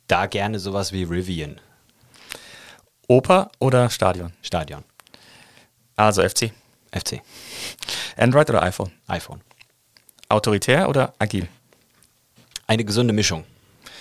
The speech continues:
Speaker 2: Wie ist das, mit dem Bruder zusammen in der Firma zu arbeiten?
Speaker 1: Das ist hervorragend. Also ich kann das jedem nur empfehlen, wenn man ein gutes Verhältnis hat.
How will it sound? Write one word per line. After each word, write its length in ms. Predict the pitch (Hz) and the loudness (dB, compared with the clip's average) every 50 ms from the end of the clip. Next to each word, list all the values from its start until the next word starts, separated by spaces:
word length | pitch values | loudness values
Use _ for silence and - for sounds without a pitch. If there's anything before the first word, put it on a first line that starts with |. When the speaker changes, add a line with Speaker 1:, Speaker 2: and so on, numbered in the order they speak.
| - - _ | -20 -10 _
Speaker 2:
Wie 60 | - | -2
ist 80 | 120 - | 2 2
das, 140 | 120 110 | 2 2
mit 80 | 113 104 | 2 0
dem 80 | 113 110 | 0 2
Bruder 240 | 110 117 120 123 | 2 2 2 2
zusammen 340 | - - 120 120 120 127 - | 2 2 2 2 2 2 2
in 80 | - 117 | 2 0
der 80 | 117 | 0
Firma 300 | 113 - 110 123 117 113 | 2 2 2 2 2 0
zu 120 | - - - | 0 0 0
arbeiten? 360 | 110 110 113 110 - 120 110 - - - - - - - - - - - - - | 0 0 0 -2 -2 -4 -8 -8 -14 -18 -20 -20 -20 -20 -20 -20 -20 -20 -6 -4
Speaker 1:
Das 100 | 123 113 | 0 0
ist 60 | - | 2
hervorragend. 440 | 113 - 131 147 127 90 76 - - - _ _ _ _ - - - - | 2 2 2 2 0 0 -6 -10 -16 -20 _ _ _ _ -20 -10 2 4
Also 140 | 123 123 | 4 4
ich 100 | 117 - | 4 2
kann 180 | - - 135 139 | 2 2 2 4
das 140 | 131 120 110 | 2 2 2
jedem 360 | 107 113 135 147 151 147 135 | 2 2 4 4 4 2 2
nur 160 | 127 135 123 | 2 2 2
empfehlen, 560 | 107 113 - - 123 127 135 135 135 135 117 | 2 0 0 2 4 4 4 4 4 2 2
wenn 100 | - - | 2 2
man 100 | 123 120 | 2 2
ein 140 | 113 95 113 | 2 0 0
gutes 280 | 107 113 120 120 120 - | -2 -2 -2 -2 -2 0
Verhältnis 420 | - 110 113 113 104 101 95 - | 2 4 4 4 2 0 0 2
hat. 260 | 139 151 151 - - | 0 0 0 -4 -12